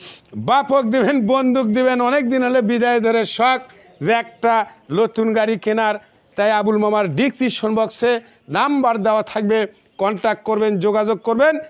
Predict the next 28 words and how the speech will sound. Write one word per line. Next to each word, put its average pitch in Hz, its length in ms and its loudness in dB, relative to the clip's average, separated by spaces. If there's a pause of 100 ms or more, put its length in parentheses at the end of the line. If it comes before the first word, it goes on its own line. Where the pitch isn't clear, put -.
(140)
শেয়ার 226 420 -2
করবেন, 214 360 0
আমার 208 320 0
পাশে 202 520 -2
থাকবেন। 208 460 0 (320)
একবারে 214 640 0
কোনো 208 380 0
নাটক 196 480 -2
হাত 180 460 -2
পড়েনি, 233 440 0 (380)
পোলে 269 300 2
দশ 208 300 -2
টাকা 208 280 -2
লাগবে 208 360 0
না, 262 180 0 (440)
গাড়িও 277 320 2
ফ্রি। 302 360 2 (320)
আপনি 277 460 0
লেধার 247 500 0
যদি 247 180 0
গাড়ি 233 320 0
ভাড়াটা 220 460 0
আমি 208 160 -2
আবুল 196 300 0
ফ্রি 196 260 -2
দেবো, 180 240 0
সমস্যা 185 540 -4
নাই। 220 180 -2